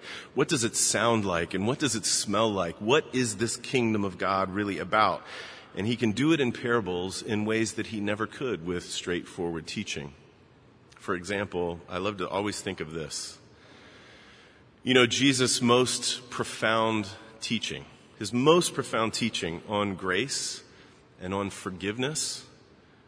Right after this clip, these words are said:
does not even use the words grace and forgiveness. <laughs>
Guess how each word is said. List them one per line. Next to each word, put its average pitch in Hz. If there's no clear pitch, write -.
does 117
not 110
even 101
use 92
the 90
words 80
grace -
and -
forgiveness. 82
<laughs> 87